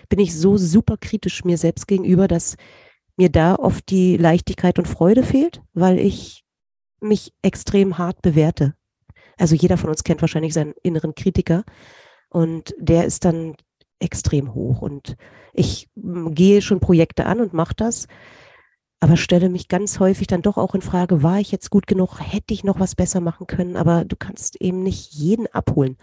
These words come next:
ne? Und das sind so Dinge, da merke ich, also da einfach auch mal relaxer und chilliger zu werden oder aber auch sich auch mal in die erste Reihe zu stellen, also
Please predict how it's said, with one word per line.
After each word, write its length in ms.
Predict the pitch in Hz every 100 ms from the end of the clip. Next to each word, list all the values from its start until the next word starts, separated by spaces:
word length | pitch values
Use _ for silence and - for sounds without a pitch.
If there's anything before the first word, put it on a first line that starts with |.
| _ _ _ _ 151
ne? 240 | 165 185
Und 400 | 165 - - 254 262
das 240 | - -
sind 140 | 190 -
so 100 | 170
Dinge, 380 | 165 170 170 - _ _ _ _ _ _ _ _ -
da 140 | 156
merke 320 | 151 143 151
ich, 240 | 170 - -
also 180 | -
da 240 | 143 147 151
einfach 380 | 151 143 160 -
auch 220 | 147 -
mal 340 | 151 143 143 - _ _ _ _ _ _ _ _ _ _ -
relaxer 460 | 151 143 - -
und 120 | 151 -
chilliger 360 | 190 180 175
zu 180 | - 156
werden 360 | 160 165 170 180 -
oder 280 | - 160 -
aber 200 | 151 156
auch 360 | 147 147 - - _ _ _ _ _ _ _ _
sich 320 | 165 185 -
auch 140 | 170 180
mal 120 | 175
in 180 | 170 -
die 120 | 175
erste 340 | 147 147 165
Reihe 220 | 143 170
zu 140 | - 180
stellen, 420 | - 139 139 143
also 400 | 147 147 147